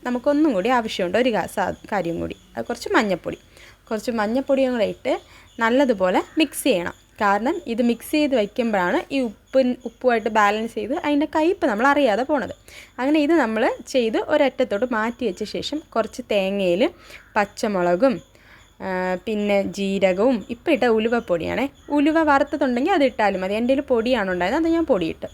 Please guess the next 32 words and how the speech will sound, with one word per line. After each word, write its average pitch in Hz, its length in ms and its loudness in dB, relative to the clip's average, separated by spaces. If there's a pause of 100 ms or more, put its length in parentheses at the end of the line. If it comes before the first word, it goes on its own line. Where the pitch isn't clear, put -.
(340)
പിന്നെ 330 260 0
കുറച്ച് 214 260 -2 (100)
ജീരകവും 214 440 0
കൂടെ 196 200 2
ഇട്ട്, - 180 0 (580)
പിന്നെ 339 240 2
വെളുത്തുള്ളി 254 520 2
ആവശ്യമുണ്ട് 185 360 -2
കേട്ടോ. 196 160 -2 (120)
എൻ്റെ 233 120 -2
കയ്യിൽ 277 160 2
പൊളിച്ചതില്ലായിരുന്നു, 226 760 0
അതുകൊണ്ട് 214 300 -2 (100)
ഞാൻ 214 160 -4
ദാ 202 120 0
വെളുത്തുള്ളി 190 460 0
പൊളിച്ചുകൊണ്ടിരിക്കുകയാണ്. 180 800 -2 (180)
ഒരുപാടൊന്നും 311 680 2
വേണ്ട, 170 220 -2 (480)
ഒരു 302 160 4 (100)
മൂന്ന് 285 220 4 (100)
നാലല്ലി 220 520 0 (480)
വെളുത്തുള്ളിയും 240 560 2
കൂടെ 190 140 0
എടുത്ത് 190 220 -4 (560)
ഞാൻ 233 160 2
ദാ 226 80 4
അവിടെ 277 180 2
മാറ്റി 294 300 2
വെച്ചിട്ടുണ്ട്. 170 420 -6 (260)
ഇപ്പോഴേക്കും 226 440 0
നമ്മുടെ 214 200 -2